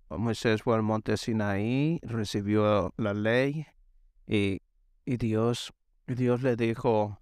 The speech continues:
este, "Construye un ma-, un altar, una, un tabernáculo". Y le, le construyeron este hermoso tabernáculo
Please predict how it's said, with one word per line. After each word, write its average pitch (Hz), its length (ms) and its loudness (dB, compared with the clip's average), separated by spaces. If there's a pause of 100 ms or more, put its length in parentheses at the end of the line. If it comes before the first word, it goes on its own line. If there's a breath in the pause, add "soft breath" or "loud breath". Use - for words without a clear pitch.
este, 110 460 -2 (1000)
"Construye 143 520 -2
un 156 100 -2
ma-, 143 200 -2 (100)
un 131 200 0
altar, 123 560 -2
una, 117 380 0
un 120 100 -12
tabernáculo". 113 1120 0 (840)
Y 120 140 0
le, 107 300 0 (140)
le 107 260 -2
construyeron 117 800 0
este 127 240 -4
hermoso 120 640 -2
tabernáculo 110 1300 -2